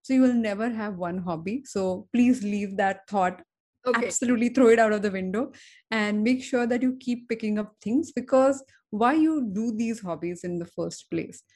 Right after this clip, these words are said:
Speaker 1: To explore the, the unknown, explore something that is unexplored. And in your case, the depth matters, but what is really important is,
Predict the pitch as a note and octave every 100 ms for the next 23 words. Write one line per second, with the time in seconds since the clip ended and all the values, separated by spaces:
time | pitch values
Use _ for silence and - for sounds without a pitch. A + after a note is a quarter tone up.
0 | _ _ B3 A#3 - - _ A3+ A#3 C4
1 | C#4+ C4 B3+ C4+ C#4 D4 _ _ G3 A3
2 | A#3 - A3+ A#3 A#3 - - - - G#3+
3 | - A3 A#3 A#3 G#3 G3+ A#3 A3+ G#3+ A3+
4 | A3+ - G3 G3 - - F3 D#3 - -
5 | _ _ _ _ A3 A3+ A#3 C#4 G4 -
6 | F#3 F#3+ - _ _ _ G#3 G3+ B3+ C4+
7 | - A3 E3+ - A#3+ D#4 E4 B3 A#3+ B3+
8 | D4+ C#4+ G#3+ B3 C4+ C4 B3 A#3 G3 A#3+
9 | C4 G3+ G#3